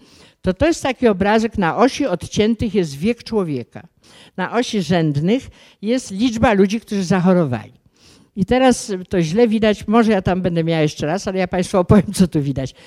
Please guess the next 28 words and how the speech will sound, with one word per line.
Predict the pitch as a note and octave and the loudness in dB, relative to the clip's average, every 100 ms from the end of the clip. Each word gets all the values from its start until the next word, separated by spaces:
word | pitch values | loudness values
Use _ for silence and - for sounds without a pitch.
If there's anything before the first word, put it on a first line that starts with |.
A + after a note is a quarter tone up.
| - G3 | -14 -8
Widzicie, | F#3+ B3 C#4+ | -6 -6 -4
że | G#3+ G3 | 2 6
jedna | A#3 C#4+ C4+ | 6 4 -2
krzywa | - B3 B3+ | -2 0 2
ma | A3 G3 | 2 2
taki | A3+ A#3 G#3 | 0 2 2
nieduży | F3 E3+ G#3 G#3 | 4 4 4 4
jakby | G3 F3+ F#3 | 2 0 -2
szczyt | - G3 E3+ | -2 -6 -8
w | - | -8
środku. | C#3+ A#2+ - - _ _ _ _ - - - | -8 -8 -12 -20 _ _ _ _ -20 -20 -14
A | - E3 | -4 -4
tu | - A3+ | 0 0
są | A#3+ | 4
jeszcze | G3+ F3+ E3+ | 2 4 2
dwie | D#3+ F#3 | 4 4
inne | D3+ G#3 A#3 B3+ | 6 8 8 6
krzywe, | - C#4 C4+ C#4+ | 0 -2 -2 -2
które | - A#3+ | 2 4
idą | A#3 A#3 G#3+ G3 F#3 _ _ - | 4 2 -2 -4 -6 _ _ -14
od | D4 A#3+ | -12 -10
góry | A3+ G#3+ G3 E3 | -6 -2 -2 -4
w | E3 | -8
dół | F3+ C#4+ E4+ - _ | -4 -2 -2 -6 _
i, | A#3+ A#3 - _ F3+ | -14 -14 -18 _ -16
y, | |
y, | F3+ C3+ D#3+ E3 D3+ _ | -16 -12 -10 -10 -14 _
i | G#3+ | -8